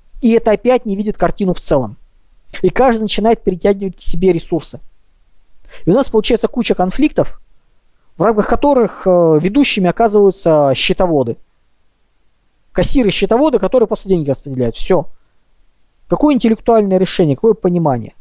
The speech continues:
И мы приходим к ситуации, когда, чтобы экономика работала нормально, у нас по-хорошему необходимо создание единого центра координации,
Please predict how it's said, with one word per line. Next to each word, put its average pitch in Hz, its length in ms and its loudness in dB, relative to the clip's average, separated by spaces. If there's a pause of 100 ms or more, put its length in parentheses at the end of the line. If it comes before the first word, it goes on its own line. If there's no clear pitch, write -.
(460)
И 240 280 0
мы 247 160 -2
приходим 277 300 2
к - 20 -8
ситуации, - 500 0
когда, 220 220 2
чтобы 226 340 0
экономика 220 560 0
работала 180 460 0
нормально, 175 640 -2 (1200)
у 165 60 2
нас 214 180 0
по-хорошему 220 640 0
необходимо 190 760 0 (220)
создание 175 800 -2 (520)
единого 175 540 2
центра 220 420 -2
координации, 160 840 -4